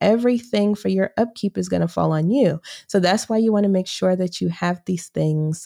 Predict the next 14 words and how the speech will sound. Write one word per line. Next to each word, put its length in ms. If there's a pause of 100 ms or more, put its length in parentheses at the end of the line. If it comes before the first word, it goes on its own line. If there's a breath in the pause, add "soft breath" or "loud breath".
um, 300
set 280
up 180
and 140
ready 260
for 160
you. 360 (340)
Now, 640 (840 loud breath)
I 120
will 260
say 240
if 140
you 80
have 240